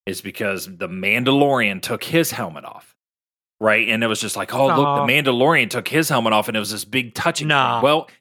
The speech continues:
Speaker 1: it's
Speaker 2: Nah.
Speaker 1: not in this game. They should have left his helmet on. You know, they even joked about it.
Speaker 2: No,
Speaker 1: It's like,
Speaker 2: see
Speaker 1: "Why do, why do you, do you keep that on all the time?" He's like,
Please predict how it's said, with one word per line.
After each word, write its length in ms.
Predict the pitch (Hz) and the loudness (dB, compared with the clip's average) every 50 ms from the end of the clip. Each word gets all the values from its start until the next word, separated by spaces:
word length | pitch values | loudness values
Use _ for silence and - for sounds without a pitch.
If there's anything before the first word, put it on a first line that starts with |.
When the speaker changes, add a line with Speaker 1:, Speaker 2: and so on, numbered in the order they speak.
| _ - | _ -6
Speaker 1:
it's 180 | 143 143 143 135 | -6 -4 -2 -2
Speaker 2:
Nah. 140 | 131 131 123 | -2 0 0
Speaker 1:
not 280 | 180 202 202 147 - | 2 2 2 0 0
in 180 | 139 123 117 110 | -2 -4 -2 0
this 260 | 107 101 - - - | -2 -2 -2 -4 -6
game. 380 | - - 90 85 85 95 110 - - _ _ _ _ _ _ _ _ _ _ _ _ - | -6 -8 -8 -8 -8 -10 -12 -14 -20 _ _ _ _ _ _ _ _ _ _ _ _ -8
They 120 | 104 107 | -6 -4
should 240 | - - - 160 151 | -2 2 2 2 4
have 80 | 156 147 | 4 4
left 180 | 131 123 - - | 2 2 0 -4
his 140 | 113 - | -8 -6
helmet 240 | - 107 92 82 76 | -4 -6 -6 -8 -10
on. 180 | 69 60 58 _ _ _ _ _ _ _ _ _ - | -14 -16 -18 _ _ _ _ _ _ _ _ _ -8
You 100 | 113 117 | -6 -2
know, 100 | 123 135 | 0 2
they 100 | 139 196 | 2 2
even 200 | 233 233 202 151 | 0 0 -2 0
joked 200 | 123 156 170 277 | 2 2 2 2
about 140 | 285 262 247 | 2 2 2
it. 80 | 220 - | 2 2
Speaker 2:
No, 40 | - | 2
Speaker 1:
It's 80 | - - | 2 2
like, 160 | 131 120 110 | 2 2 2
Speaker 2:
see 120 | - - 120 | 0 2 2
Speaker 1:
"Why 140 | 135 151 | 2 2
do, 140 | 156 160 - | 2 -2 0
why 180 | 127 131 143 147 | 2 2 2 2
do 80 | 147 | 2
you, 160 | 143 135 - - | 0 -2 -2 -4
do 180 | 101 - 117 | -10 -8 -6
you 120 | 113 123 123 | -6 -6 -6
keep 220 | - - - - | -8 -10 -2 0
that 180 | 139 127 127 127 | 0 2 4 2
on 100 | 123 123 | 2 4
all 140 | 123 123 | 2 0
the 80 | 120 113 | 0 0
time?" 360 | - 123 120 127 127 127 113 - - | 0 0 2 2 0 -2 -6 -12 -10
He's 160 | 104 98 95 110 | -8 -4 -2 0
like, 260 | 98 95 - - | 0 0 -2 -8